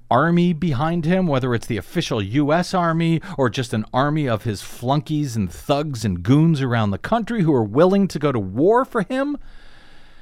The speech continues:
to prevent a peaceful transition, to, yes,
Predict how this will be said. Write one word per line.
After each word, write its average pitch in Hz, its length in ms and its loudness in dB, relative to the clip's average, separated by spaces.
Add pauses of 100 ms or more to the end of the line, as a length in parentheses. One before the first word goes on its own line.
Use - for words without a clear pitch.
(260)
to 170 120 6
prevent 139 600 2
a 165 100 6
peaceful 196 480 -2
transition, 196 840 0 (180)
to, 160 160 2
yes, 165 420 2